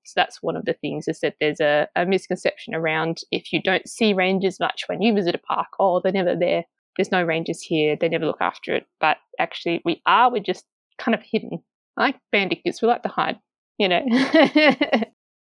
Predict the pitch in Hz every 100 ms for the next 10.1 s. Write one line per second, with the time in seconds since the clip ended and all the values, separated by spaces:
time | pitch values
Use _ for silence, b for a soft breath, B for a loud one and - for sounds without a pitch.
0 | - 220 262 254 254 226 233 233 277 247
1 | 214 208 202 190 - 202 196 190 190 180
2 | 180 170 214 233 - 226 214 - 196 226
3 | 349 339 - 175 190 208 - 202 180 180
4 | 170 165 170 - 175 170 175 _ _ -
5 | 180 208 277 277 240 247 - 180 170 175
6 | - _ 190 185 175 196 214 226 214 190
7 | 190 180 - 180 180 190 226 269 - -
8 | - 175 - 185 190 - 208 185 180 -
9 | 175 - - 175 170 - - - - 156
10 | -